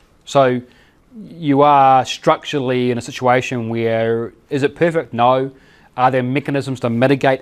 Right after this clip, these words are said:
Absolutely. And so if you're, if I look at what I would do on premise, it is actually quite different to what I do in cloud. On premise, I would do G S L B, and I would be smart, and I have multiple listeners, and I would try and mitigate the risk.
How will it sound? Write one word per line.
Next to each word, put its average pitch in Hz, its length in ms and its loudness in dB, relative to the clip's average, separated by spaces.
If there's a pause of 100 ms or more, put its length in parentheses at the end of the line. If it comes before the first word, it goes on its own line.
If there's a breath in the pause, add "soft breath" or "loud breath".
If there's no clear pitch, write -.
Absolutely. 110 640 -10 (520 soft breath)
And 127 380 -4
so 131 560 0
if 151 160 -4
you're, 175 160 2
if 151 120 -2
I 165 60 6
look 180 200 2
at 151 80 -2
what 143 100 2
I 135 40 4
would 127 160 2
do 135 200 2
on 117 120 0
premise, 151 500 -4 (320 soft breath)
it 135 80 -4
is 127 100 -4
actually 156 260 0
quite 139 340 0
different 135 300 -6
to 120 60 -10
what 117 120 -4
I 113 80 -2
do 113 140 -6
in 104 100 -8
cloud. 101 320 -10 (640 soft breath)
On 147 180 2
premise, 170 380 0
I 131 40 0
would 127 160 -2
do 131 120 0
G 127 140 -6
S - 120 -10
L 120 140 0
B, 139 340 -4 (360 soft breath)
and 123 120 -2
I 123 60 6
would 120 80 0
be 120 60 -6
smart, 135 500 0
and 135 80 -2
I 120 60 0
have 123 120 -4
multiple 139 440 0
listeners, 160 520 -4
and 120 160 -6
I 123 160 2
would 123 200 -2
try 127 420 2
and 117 420 -2
mitigate 127 440 -2
the 110 80 -8
risk. - 380 -10